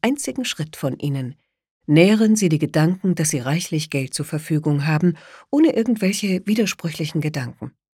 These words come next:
Es ist wirklich so leicht, auch wenn es manchmal nicht einfach ist,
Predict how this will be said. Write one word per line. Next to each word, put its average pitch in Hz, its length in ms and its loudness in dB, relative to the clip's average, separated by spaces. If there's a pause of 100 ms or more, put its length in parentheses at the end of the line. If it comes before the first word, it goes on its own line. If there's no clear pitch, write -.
(440)
Es 190 140 -2
ist 190 160 -4
wirklich 170 400 2
so 175 160 4
leicht, 156 400 2 (400)
auch 196 200 2
wenn 214 140 8
es 226 160 4
manchmal 226 400 4
nicht 226 240 2
einfach 208 340 0
ist, - 260 -6